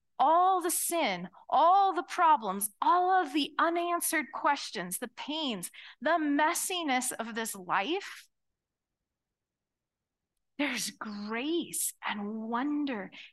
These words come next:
and joy that can come in and help us. This grace, it's unmerited favor. It's undeserved. But God wants to give it to you and give it to me.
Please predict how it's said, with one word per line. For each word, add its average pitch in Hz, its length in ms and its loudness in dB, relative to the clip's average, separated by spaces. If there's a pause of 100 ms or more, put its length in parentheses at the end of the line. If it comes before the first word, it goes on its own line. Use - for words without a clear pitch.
and 233 280 -2
joy 240 640 -4
that - 100 -10
can 208 200 -10
come 214 260 -8
in 240 160 -4
and 185 120 -6
help - 400 -6
us. 175 300 -6
This 202 140 -10
grace, 214 680 -6 (240)
it's - 160 -8 (140)
unmerited 277 640 -2
favor. 214 560 -10 (340)
It's - 160 -4 (120)
undeserved. 240 1080 -2 (1400)
But 254 160 -4
God - 340 -2
wants 285 260 -2
to 226 100 -8
give 254 340 -8
it 294 200 -6
to - 140 -8
you 226 440 -4
and 220 260 -6
give 254 220 -4
it - 160 -4 (100)
to 226 80 -6
me. 226 380 -6